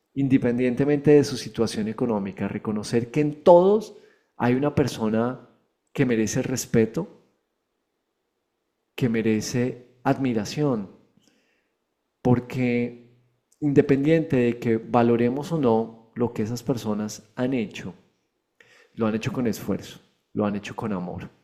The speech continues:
Así que la empatía tiene mucho que ver con esto. La aporofobia refleja definitivamente no solo una desigualdad estructural, sino una fractura ética en la sociedad, dicen algunos filósofos del momento.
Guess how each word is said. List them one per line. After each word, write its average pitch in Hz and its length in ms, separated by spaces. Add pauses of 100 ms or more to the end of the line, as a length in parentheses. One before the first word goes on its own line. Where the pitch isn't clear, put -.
(320)
Así 120 240
que 143 240
la 147 260
empatía 147 800 (420)
tiene 123 260
mucho 127 420
que 131 120
ver 113 280
con 117 160
esto. 95 460 (580)
La 131 240
aporofobia 160 840 (400)
refleja 143 840 (220)
definitivamente 143 800
no 170 120
solo 196 760 (520)
una 180 220
desigualdad 151 520
estructural, 143 840 (360)
sino 135 360
una 139 140
fractura 131 800
ética 190 540
en 113 100
la 107 100
sociedad, 107 520
dicen 107 320
algunos 117 380
filósofos 117 600
del 113 140
momento. 101 420